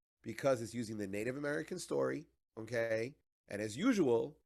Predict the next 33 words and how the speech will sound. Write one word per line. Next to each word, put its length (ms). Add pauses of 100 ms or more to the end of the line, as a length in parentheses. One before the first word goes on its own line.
it's 180
white 340
man 220
saves 380
the, 140 (180)
white 220
man 200
saves 240
the 80
jungle. 340 (920)
That's 160
a 60
white 240
man 160
saves 200
the 60
jungle 240
story 360
too. 260 (720)
It's 80
a 40
white 240
man 300 (320)
goes 180
into 200
an 60
alien 260
body 420 (220)
and 140
he 80
saves 440
these 120
people. 340